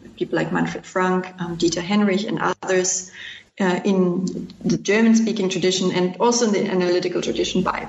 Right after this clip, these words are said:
people like Shoemaker. And again, I think it also is echoed in the phenomen-, phenomenological tradition. And so the idea is there is, well, look, um, if self-consciousness was a form of ob-, object cognition, um, we would end up with a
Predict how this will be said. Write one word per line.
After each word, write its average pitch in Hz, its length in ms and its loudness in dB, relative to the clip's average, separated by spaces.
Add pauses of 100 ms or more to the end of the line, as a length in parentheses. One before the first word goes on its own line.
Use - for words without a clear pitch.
people 254 200 -2
like - 160 0
Shoemaker. 240 600 -4
And 190 120 0
again, 185 200 0
I 165 60 -2
think 90 200 -4
it - 120 -6
also - 240 0
is - 160 -2
echoed - 340 -2
in - 100 -2
the - 60 -12
phenomen-, 175 540 -8
phenomenological 175 720 0
tradition. 185 380 -4
And 214 80 0
so 240 100 0
the 226 160 2
idea 254 260 2
is 247 200 -2
there 214 400 -2 (320)
is, 214 280 0
well, 214 260 2
look, 226 280 -4
um, 202 360 -2 (180)
if 339 480 0
self-consciousness 170 960 -2
was 175 200 0
a 175 60 0
form 175 240 0
of 170 160 0
ob-, - 320 -2
object - 400 -2 (120)
cognition, - 1000 -2 (640)
um, 196 380 0
we 226 160 2
would 226 320 0
end 185 220 0
up 175 420 -4 (160)
with 175 160 2
a 180 40 2